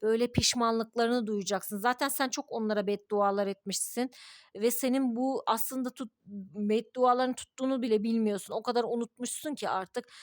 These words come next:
Ama sen bunları bir şekilde bir yerden duyacaksın. Ya işte senin ettiğin beddualar da oldu, yani bu şey, böyle oldular, şöyle oldular gibi.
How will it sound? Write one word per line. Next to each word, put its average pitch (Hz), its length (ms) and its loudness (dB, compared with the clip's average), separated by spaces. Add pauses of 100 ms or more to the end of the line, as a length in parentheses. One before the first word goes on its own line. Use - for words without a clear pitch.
(180)
Ama 262 220 2
sen 269 360 2
bunları 262 360 0
bir 269 60 0
şekilde 220 680 0 (400)
bir 226 200 0
yerden 233 480 2
duyacaksın. 233 480 -2
Ya 202 200 -2
işte 208 200 -4
senin 214 300 -6
ettiğin 202 500 -6
beddualar 202 720 -2
da 196 200 -2
oldu, 196 300 -4
yani 196 420 -2
bu 196 120 -12
şey, 202 320 -8
böyle 208 280 4
oldular, 208 580 0
şöyle 208 400 0
oldular 190 520 -4
gibi. 202 300 -2